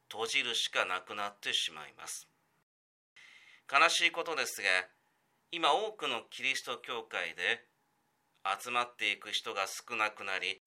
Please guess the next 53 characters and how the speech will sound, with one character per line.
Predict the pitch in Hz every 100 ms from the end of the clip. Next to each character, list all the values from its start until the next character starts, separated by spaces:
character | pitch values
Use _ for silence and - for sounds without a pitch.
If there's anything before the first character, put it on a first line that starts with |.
| -
献 | 143 147 156
金 | 165
の | 156 147
額 | 151 131
も | 113 107 101 _
減 | 107 104
っ | - -
て | 107
き | - -
て | 87
い |
る。 | 73 71 _ _ _ - - _ -
な | 107
か | 120
な | 113 104
か | 104 98
明 | 117
る | 120 110
い |
兆 | - - 113
し | - 113
は | 101
見 | 123
え | 117
て | - 127
き | 90
ま | 87
せ | 87 92
ん。 | 82 - _ _ _ _ _ _ _ _
そ | -
れ | 147 175
で | 170
も、 | 127 110 - - _ - _
こ | - 143
の | 175
よ |
う | 160
な | 113
時、 | 101 - - - _ _ _ 139
だ | 185
か | 220 208
ら | 196
こ | 202
そ | 190 135 107 92 - _ _ _ _
キ | - 117
リ | 113
ス | -
ト | 104
が | 101
語 | 107 101 104
ら | 98
れ | 87
た。 | -